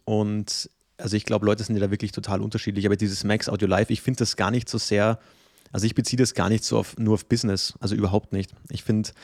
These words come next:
äh, max out your life ist viel, viel mehr. Ich, also ich hab in den letzten Jahren viel mehr so Beziehungen schätzen gelernt, einfach so Interaktionen mit Menschen, die dir wirklich wichtig sind,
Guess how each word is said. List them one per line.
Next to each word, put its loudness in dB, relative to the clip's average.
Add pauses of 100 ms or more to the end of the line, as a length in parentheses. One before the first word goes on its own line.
(440)
äh, 2
max 0
out 2
your 6
life 4
ist -2
viel, -2
viel 2
mehr. 2
Ich, -2
also 2
ich 0
hab -4
in -4
den 2
letzten 0
Jahren 0
viel -4
mehr 2
so -6
Beziehungen -2
schätzen -4
gelernt, -2
einfach -2
so -6
Interaktionen 0
mit 0
Menschen, 0
die 4
dir 0
wirklich 0
wichtig -8
sind, -6